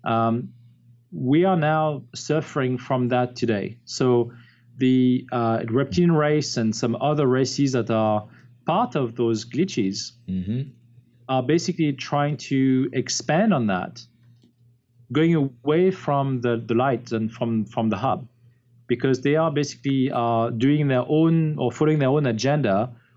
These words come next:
Speaker 1: which has nothing to do with the, uh, the main agenda of expansion of consciousness.
Speaker 2: Is that service to self, would you say? Is that
Speaker 1: Yes,
Speaker 2: Mm-hmm.
Speaker 1: yes, in a
Speaker 2: Mm-hmm.
Speaker 1: way.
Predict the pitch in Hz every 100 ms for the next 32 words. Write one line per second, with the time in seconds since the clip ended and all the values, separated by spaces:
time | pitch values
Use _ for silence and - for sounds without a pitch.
0 | - 120 123 117 139 151 160 151 - 135
1 | 120 117 113 120 113 - _ 117 110 110
2 | 113 - _ _ - 107 107 117 131 135
3 | 110 131 147 113 110 - 131 127 110 -
4 | 135 123 110 - - - - _ _ _
5 | _ 127 139 147 - 147 135 135 - 110
6 | - 131 135 143 - - - 127 127 131
7 | - 135 139 110 104 120 120 180 113 -
8 | 113 104 123 139 - - - 135 156 131
9 | 85